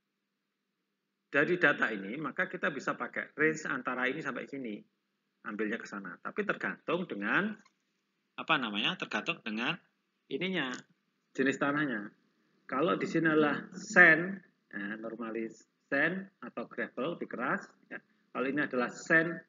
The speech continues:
preloaded sand, sand yang dimamat-, dimampatkan, maka lebih ke atas. Tapi nilainya sebenarnya kita bisa di antaranya ini, bisa di antaranya. Jadi dia tinggal narik ke sini. Kalau ini kan grafiknya kan pakai, ini kan nol,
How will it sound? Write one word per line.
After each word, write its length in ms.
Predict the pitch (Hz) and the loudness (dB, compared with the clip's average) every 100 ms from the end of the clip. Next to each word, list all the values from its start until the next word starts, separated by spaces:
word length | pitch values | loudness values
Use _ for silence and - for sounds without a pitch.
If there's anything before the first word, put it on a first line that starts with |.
| _ _ - | _ _ -2
preloaded 480 | 147 151 139 135 | 4 4 6 4
sand, 240 | 104 151 175 175 | 4 2 2 0
sand 320 | 165 156 147 | 2 2 2
yang 160 | 139 | 0
dimamat-, 640 | 131 120 123 117 110 - - | -2 -2 0 -2 -4 -10 -10
dimampatkan, 640 | 120 110 104 - 107 139 151 | -8 -6 -8 -6 -6 -6 -8
maka 320 | 117 151 165 - - _ _ | -4 -2 -2 -6 -20 _ _
lebih 240 | 139 - 127 | -6 -4 -4
ke 80 | |
atas. 240 | 117 - - _ - | -4 -8 -20 _ -6
Tapi 180 | 147 247 214 | 0 2 4
nilainya 400 | 208 180 196 - | 6 6 4 0
sebenarnya 240 | 151 175 | -2 0
kita 120 | 214 - | -2 -2
bisa 240 | 127 151 143 | -2 -2 0
di 80 | 117 | -2
antaranya 480 | 104 113 110 107 | 0 -4 -4 -8
ini, 100 | - - _ - | -12 -20 _ -14
bisa 100 | 104 | -8
di 80 | 117 | -8
antaranya. 420 | 101 95 90 - _ _ _ _ _ _ _ | -8 -12 -16 -20 _ _ _ _ _ _ _
Jadi 180 | 113 202 202 | 0 2 4
dia 160 | 208 | 2
tinggal 320 | 208 151 143 | 2 4 4
narik 240 | 156 147 151 | 6 4 2
ke 60 | 135 | -2
sini. 640 | 120 104 113 156 226 247 _ _ _ _ _ _ | -4 -4 -2 -2 -2 -4 _ _ _ _ _ _
Kalau 140 | - | -4
ini 140 | 165 202 | -2 0
kan 160 | 160 139 - _ - | 0 -2 -10 _ -2
grafiknya 460 | 127 165 - 208 | 0 0 -2 0
kan 160 | 208 202 | 0 0
pakai, 800 | 190 170 - 156 156 156 - - | -2 -2 4 8 8 8 4 -2
ini 160 | 151 185 | 0 4
kan 240 | 180 143 | 4 4
nol, 480 | 139 175 220 247 | 0 2 2 -2